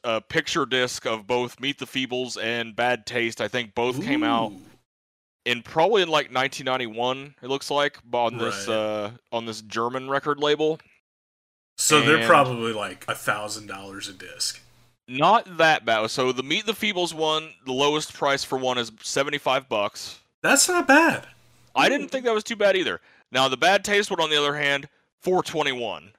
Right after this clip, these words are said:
Speaker 1: is the one that's asking
Speaker 2: Okay.
Speaker 1: for, for that right
Speaker 2: Okay.
Speaker 1: now. So that's a bit more. However, I think that's also somebody highballing it, 'cause looking at the price
Speaker 2: Probably.
Speaker 1: history, the highest that it's sold for officially was a hundred seventy-five, and it last sold of January of this year, so I think someone's really just trying to highball it.
Speaker 2: Yeah.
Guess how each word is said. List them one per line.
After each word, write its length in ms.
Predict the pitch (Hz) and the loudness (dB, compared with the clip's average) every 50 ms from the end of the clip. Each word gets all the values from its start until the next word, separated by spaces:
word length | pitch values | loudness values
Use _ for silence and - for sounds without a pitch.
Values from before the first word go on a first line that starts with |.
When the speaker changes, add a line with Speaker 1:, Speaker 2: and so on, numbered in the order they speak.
| _ | _
Speaker 1:
is 180 | 104 110 110 101 | -8 -8 -8 -8
the 80 | 107 110 | -10 -10
one 260 | 113 113 107 104 107 110 | -8 -8 -8 -8 -6 -2
that's 240 | 120 135 147 160 | 0 2 2 2
asking 280 | 151 139 135 123 107 101 | 2 2 2 2 2 2
Speaker 2:
Okay. 120 | 101 101 | 0 -2
Speaker 1:
for, 160 | 101 117 107 - | -4 -4 -4 -4
for 100 | - 107 | -4 -2
that 200 | 110 107 107 98 | 0 0 0 0
right 160 | 101 98 95 95 | 0 -2 -2 -2
Speaker 2:
Okay. 60 | 95 92 | -4 -8
Speaker 1:
now. 260 | 90 87 87 90 - _ _ _ _ - | -8 -8 -8 -10 -14 _ _ _ _ -12
So 140 | - - 131 | -2 2 4
that's 180 | 151 151 - | 4 4 2
a 40 | 123 | 0
bit 220 | 104 113 107 92 104 | -2 -4 -4 -4 -6
more. 300 | 101 98 95 92 92 - - - - - - - | -8 -6 -6 -6 -6 -8 -12 -20 -20 -20 -8 -2
However, 320 | - 151 170 170 160 160 - | 2 4 4 6 6 4 4
I 100 | 127 160 156 | 2 2 0
think 180 | - 180 165 | 0 0 0
that's 160 | 165 147 - | 0 0 2
also 240 | 139 131 127 - 135 | 2 0 0 -2 -6
somebody 440 | 117 - - 120 117 113 117 107 98 | -6 -4 -4 -4 -2 -2 -2 -2 -2
highballing 580 | 92 - 110 110 117 113 120 120 123 123 120 120 | -2 0 0 0 0 0 0 -2 -2 -2 -2 -6
it, 160 | 120 113 - | -8 -10 -10
'cause 220 | - 127 113 - 123 | -12 -12 -10 -8 -8
looking 200 | 117 123 120 117 | -8 -6 -6 -4
at 60 | 113 | -4
the 220 | 117 104 104 101 | -2 -2 -2 -2
price 180 | 101 117 117 110 | -2 -2 -2 -2
Speaker 2:
Probably. 140 | 98 98 127 | -4 -6 -6
Speaker 1:
history, 420 | 123 - - 131 123 123 123 - - - - - _ _ | -6 -6 -4 -2 -2 -2 -4 -6 -10 -16 -20 -20 _ _
the 100 | - 151 | 0 0
highest 380 | - 147 156 165 165 156 - - | 2 4 4 4 4 2 2 0
that 100 | 127 117 | 0 0
it's 160 | 107 - - | 0 -2 -6
sold 400 | - - - 190 190 190 185 - | -4 0 2 2 2 2 0 -2
for 280 | - 160 143 131 123 | -2 0 2 2 2
officially 560 | 120 - - 165 165 - - 147 135 127 127 123 | 0 -2 -2 -2 -2 -2 -2 -2 0 0 0 0
was 140 | 120 113 | -2 -4
a 40 | 117 | -4
hundred 280 | 113 135 135 131 123 120 - | -4 -4 -4 -4 -6 -6 -4
seventy-five, 580 | 147 131 120 113 110 - 127 120 113 107 104 | -4 -4 -4 -6 -4 0 2 2 2 2 0
and 100 | 82 123 131 | -2 -4 -4
it 100 | 127 123 | -2 0
last 320 | 131 139 147 143 131 - | 2 2 2 2 2 0
sold 260 | - 135 123 127 123 | -2 0 0 0 0
of 100 | 117 104 101 | -2 -4 -4
January 500 | 95 110 113 117 113 113 113 113 110 104 | -2 -2 -2 -2 -2 -4 -4 -2 -2 -4
of 80 | 92 | -4
this 260 | 101 107 107 - - | -6 -8 -8 -8 -8
year, 160 | 107 113 113 110 | -6 -4 -4 -6
so 160 | - - - | -6 -4 -4
I 80 | 135 | -4
think 220 | 127 123 120 104 - | -2 -2 -4 -6 -6
someone's 400 | - 113 104 95 95 95 92 92 | -8 -8 -8 -8 -10 -10 -10 -8
really 260 | 95 101 98 95 95 | -8 -6 -6 -6 -6
just 180 | 90 90 - - | -8 -10 -12 -8
trying 280 | - 107 95 92 90 | -4 -4 -4 -2 -4
to 60 | 92 | -6
highball 600 | 85 - 98 92 90 92 90 92 90 92 90 90 90 | -6 -4 -2 -2 -2 -2 -4 -6 -6 -4 -4 -4 -6
it. 60 | 101 | -6
Speaker 2:
Yeah. 500 | 104 101 101 101 101 98 98 98 98 104 | -8 -10 -10 -10 -10 -10 -10 -12 -12 -14